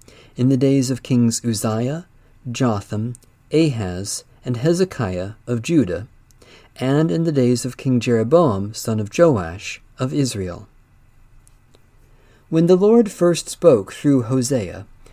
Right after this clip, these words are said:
the Lord said to Hosea, "Go,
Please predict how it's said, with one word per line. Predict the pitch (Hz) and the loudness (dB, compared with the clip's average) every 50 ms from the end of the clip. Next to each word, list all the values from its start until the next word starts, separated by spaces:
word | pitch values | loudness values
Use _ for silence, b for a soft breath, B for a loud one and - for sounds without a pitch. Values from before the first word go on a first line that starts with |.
| b b b b | b b b b
the | - 147 | 0 2
Lord | 143 151 165 160 156 143 | 4 6 6 6 6 4
said | - - 190 190 180 156 | 2 0 0 0 0 0
to | 143 113 | -2 -2
Hosea, | 117 113 107 101 107 98 90 90 101 117 - b b b b b b b b 123 | -2 -2 -2 -2 -2 -4 -2 -4 -4 -6 -6 b b b b b b b b -4
"Go, | 120 175 170 123 98 95 104 120 131 | 2 4 4 4 4 4 2 2 0